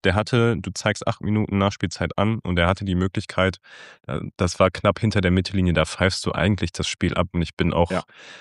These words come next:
Speaker 2: ja.
Speaker 1: davon überzeugt, dass wenn's andersrum gewesen wär, dann hätte er da wahrscheinlich abgepfiffen.
Speaker 2: Mhm.
Speaker 1: Aber We
Speaker 2: Ja.
Speaker 1: cannot prove it.
Speaker 2: No.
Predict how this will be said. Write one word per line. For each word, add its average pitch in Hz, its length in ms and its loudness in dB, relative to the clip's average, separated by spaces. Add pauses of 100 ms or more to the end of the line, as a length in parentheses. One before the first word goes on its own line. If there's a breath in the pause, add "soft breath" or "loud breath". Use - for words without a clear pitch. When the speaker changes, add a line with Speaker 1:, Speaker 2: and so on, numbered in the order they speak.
(140 loud breath)
Speaker 2:
ja. 190 120 -2 (440 soft breath)
Speaker 1:
davon 90 240 2
überzeugt, 90 540 4
dass - 260 0
wenn's 92 160 4
andersrum 92 440 6
gewesen 87 360 6
wär, 85 80 4
dann 82 140 4
hätte 90 180 2
er 85 60 2
da 76 100 0
wahrscheinlich 73 360 -4
abgepfiffen. - 540 -6 (560 loud breath)
Speaker 2:
Mhm. 92 360 2 (600)
Speaker 1:
Aber 80 340 0 (1400)
We 87 80 4
Speaker 2:
Ja. 123 100 6
Speaker 1:
cannot 98 420 4
prove 113 280 2
it. 78 140 -2 (600 soft breath)
Speaker 2:
No. 104 220 2